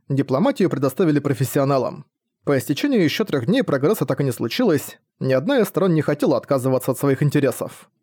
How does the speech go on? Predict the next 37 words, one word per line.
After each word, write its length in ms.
Из-за 280
этого 280
давление 400
на 140
оба 180
флота 340
было 220
таким 260
высоким, 440
что 180
казалось, 460
вот-вот 340
начнется 460
огромная 420
битва. 460
В 140
один 260
момент 400
флот 300
Джейн 240
Цзиньсюаня 560
занял 260
позицию 400
напротив 380
флота 260
Солнечной 420
системы. 580
Абидонский 540
гений 260
был 220
одним 340
из 60
двух 240
способных 480
справиться 440
с 40
Саюсинем. 800